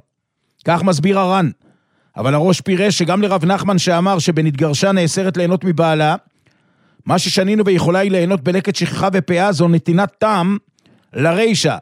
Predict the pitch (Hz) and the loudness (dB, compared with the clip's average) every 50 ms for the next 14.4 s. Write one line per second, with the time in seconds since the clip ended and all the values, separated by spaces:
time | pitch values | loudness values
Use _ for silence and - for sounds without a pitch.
0 | _ _ _ _ _ _ _ _ - 107 - 147 180 196 180 - 190 208 208 202 | _ _ _ _ _ _ _ _ -8 -2 -2 0 2 0 0 0 0 0 2 2
1 | 185 156 - - - 233 226 175 _ _ - _ _ _ _ _ _ _ _ _ | 0 0 -2 0 0 0 0 0 _ _ -20 _ _ _ _ _ _ _ _ _
2 | _ - - 131 127 - 208 220 214 - - 175 147 190 202 202 196 180 202 190 | _ -6 -4 -4 -2 0 0 0 2 2 2 0 0 0 0 0 0 0 0 0
3 | 190 156 156 202 208 175 151 156 165 180 208 226 208 - - - 160 165 190 208 | 0 0 0 0 0 0 0 0 2 2 2 2 0 -4 -4 -2 0 0 2 2
4 | 208 208 208 180 - _ _ - 151 185 214 208 202 175 131 165 202 196 185 180 | 2 0 0 -2 -4 _ _ -2 0 0 2 2 0 0 0 0 0 0 0 0
5 | 156 - 170 165 151 151 - _ _ _ _ _ _ _ _ - 131 143 170 180 | 0 0 -2 -2 -2 -2 -6 _ _ _ _ _ _ _ _ -4 -2 0 0 -2
6 | - - 180 - 185 175 - 185 165 127 143 175 175 208 196 - - 202 185 165 | 0 -2 -2 0 0 0 0 -2 -2 0 -2 -2 0 0 -2 -2 0 0 0 0
7 | - - 214 190 165 190 180 175 170 180 190 196 190 - 180 185 180 170 170 180 | 0 0 -2 0 2 2 2 2 2 2 0 0 -2 -2 0 0 0 0 0 0
8 | 196 202 180 151 139 160 175 170 147 - 196 180 - 190 160 147 180 190 175 147 | 0 0 0 0 -2 -2 -2 -2 -2 -2 -2 -2 -2 -2 -2 -2 -2 -2 0 0
9 | 175 180 185 185 175 180 185 180 165 151 139 - 160 165 151 - - _ _ _ | 0 0 0 2 2 2 2 2 0 0 0 -2 -2 -4 -4 -8 -14 _ _ _
10 | _ _ _ _ _ _ _ _ _ _ _ _ - - - 160 175 - - 170 | _ _ _ _ _ _ _ _ _ _ _ _ -14 -4 -2 0 0 2 2 2
11 | 180 196 190 185 185 180 175 156 - 214 202 - - 185 170 - 156 196 202 165 | 2 2 0 2 2 2 0 0 0 0 0 2 0 0 0 -2 -2 -2 -2 0
12 | - 190 165 175 185 147 139 180 185 220 226 160 - 185 - 180 190 196 202 196 | 0 -2 -2 -2 -4 -2 -2 -2 0 0 -2 -2 -2 -2 0 0 0 0 0 0
13 | 196 196 196 220 202 139 156 185 196 - 202 190 - 175 - - - 196 202 190 | 0 0 0 -2 -2 -2 -2 -2 -2 -2 -2 -2 -2 -2 -2 -2 -2 -2 -2 -2
14 | 196 - 208 220 247 247 202 | -2 -2 0 0 0 0 -2